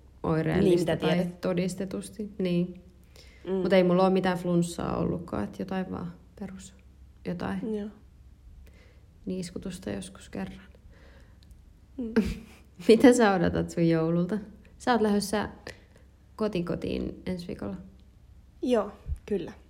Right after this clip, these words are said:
Speaker 2: Mä lähden tiistaina. Ja nyt olen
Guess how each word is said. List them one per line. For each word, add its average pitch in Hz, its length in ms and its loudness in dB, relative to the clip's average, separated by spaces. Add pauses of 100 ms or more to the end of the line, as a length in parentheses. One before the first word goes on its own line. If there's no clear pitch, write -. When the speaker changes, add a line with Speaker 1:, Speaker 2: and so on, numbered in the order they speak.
(140)
Speaker 2:
Mä 202 80 -6
lähden 185 280 -6
tiistaina. 233 540 -6 (480)
Ja 170 540 -2
nyt 185 340 -4
olen 170 520 -4